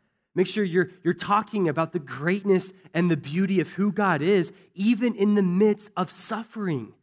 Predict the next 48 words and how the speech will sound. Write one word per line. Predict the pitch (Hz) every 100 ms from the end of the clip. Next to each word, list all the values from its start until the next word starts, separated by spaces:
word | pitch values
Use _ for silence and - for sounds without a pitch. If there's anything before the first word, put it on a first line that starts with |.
| _ _ -
That's | 233
a | 226
huge | - - 233 226 -
aspect | 190 214 - 190 185
of | 170
our | 190
job | 185 202 220 190
description. | 196 - 151 151
No | 160 175
matter | 196 202 214 - - -
if | 196
you | 208 214
are | 208 247
suffering, | - - 147 - 123 110 104 _ _
it's | 165 -
to | 208
draw | 139 160 175 202
people's | 220 214 208 180 156
attention | 151 202 208 190 160 143 - - -
to | 214 233
the | 202
beauty | 135 - 156 208 175 170 175
of | 156 156 151 147
God. | 175 190 226 165 101 _ _ _ _ -
Now, | 190 -
honestly, | 185 220 202
the | 151 175
only | 190 226 240 240
way | 196 220 202 110 - _ _ -
that | 180
you | 156 208
will | 233
be | 170 180 190
able | 196 170
to, | - 185 180 - -
to | 185
glorify | - 170 190 214 - 208
God | 175 185 175
and | 156
to | 175
talk | 170 190 196
about | 214 185 170
the | 147
beauty | 120 151 202 214 180
of | -
who | 202
God | 185 175 143
is, | 180 226 143 -